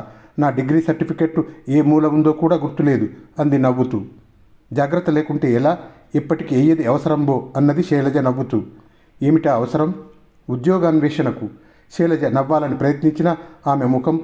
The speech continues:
ముకులించుకుపోయింది. "ఏం, సత్యమూర్తి జీతం చాలడం లేదా?" మాలతి శైలజ ముఖంలోకి గురిచి చూసింది.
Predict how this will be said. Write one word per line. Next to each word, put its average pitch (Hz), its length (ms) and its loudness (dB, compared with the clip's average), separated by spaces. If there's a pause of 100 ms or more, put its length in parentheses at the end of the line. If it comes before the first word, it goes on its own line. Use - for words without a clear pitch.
(280)
ముకులించుకుపోయింది. 135 960 0 (540)
"ఏం, 160 240 0 (120)
సత్యమూర్తి 160 420 0
జీతం 147 400 0
చాలడం 143 320 0
లేదా?" 123 300 0 (460)
మాలతి 156 320 0
శైలజ 151 320 0
ముఖంలోకి 151 640 0 (280)
గురిచి 160 360 -2
చూసింది. 117 480 0